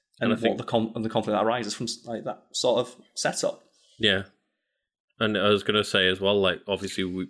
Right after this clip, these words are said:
Speaker 2: we talked about WandaVision previously, of, like, we don't like, felt that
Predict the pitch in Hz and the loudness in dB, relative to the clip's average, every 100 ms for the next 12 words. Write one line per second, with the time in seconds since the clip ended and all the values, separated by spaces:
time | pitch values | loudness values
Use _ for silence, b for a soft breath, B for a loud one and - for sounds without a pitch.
0 | - 101 - 95 98 87 95 95 104 107 | -6 -6 -2 -2 0 0 0 0 0 -2
1 | 104 107 - 107 104 110 - 110 101 90 | -4 -6 -4 -4 -4 -6 -4 -2 -2 -2
2 | 78 - 95 90 73 85 78 - b b | -6 -6 -4 -2 -2 -6 -10 -12 b b
3 | b b 101 - - | b b -4 -4 -2